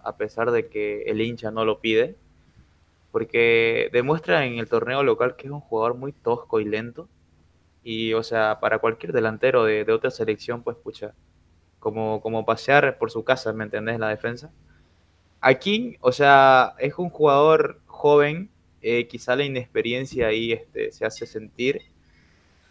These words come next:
pero sí tenemos variantes. Por ejemplo, mm, todavía no está jugando, digamos, ¿no? Eh, José María Carrasco, que está en Independiente del Valle.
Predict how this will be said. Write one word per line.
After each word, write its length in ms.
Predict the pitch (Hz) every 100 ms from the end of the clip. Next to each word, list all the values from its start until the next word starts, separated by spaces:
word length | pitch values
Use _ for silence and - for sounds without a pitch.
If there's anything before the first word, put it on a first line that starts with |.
| _
pero 200 | 131 131
sí 140 | 139 226
tenemos 420 | 165 143 143 135
variantes. 580 | 113 120 120 117 110 - -
Por 140 | 120
ejemplo, 880 | 117 127 131 139 135 131 120 110 113 _ _
mm, 360 | 113 123 127 120 -
todavía 360 | 123 120 139
no 60 | 139
está 180 | 135 135
jugando, 500 | - 131 135 131 117
digamos, 380 | 113 110 113 113
¿no? 320 | 120 123 - _
Eh, 600 | - 107 107 107 107 107 - _ _ _
José 260 | _ 113 120
María 260 | 113 123 123
Carrasco, 500 | 113 120 131 123 113
que 320 | 110 110 104
está 260 | 117 - 117
en 100 | 117
Independiente 600 | 117 110 110 110 113 113
del 140 | 113 110
Valle. 340 | 120 131 -